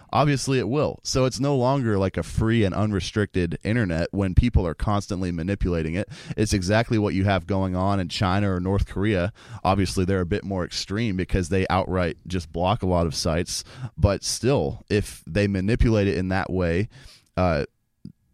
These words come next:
that's, that's pretty much the same thing. They're a little bit more slick in their operation. Uh, YouTube, they don't just outright ban every video they disagree with, but they will demonetize them.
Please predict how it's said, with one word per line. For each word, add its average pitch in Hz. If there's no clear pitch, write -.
that's, 123
that's 117
pretty 165
much 113
the 92
same 90
thing. 104
They're 104
a -
little 113
bit 95
more 92
slick -
in 98
their 92
operation. 92
Uh, 104
YouTube, 120
they 107
don't 110
just 98
outright 92
ban 98
every 90
video 87
they 85
disagree 80
with, 90
but 101
they 92
will 95
demonetize 87
them. 87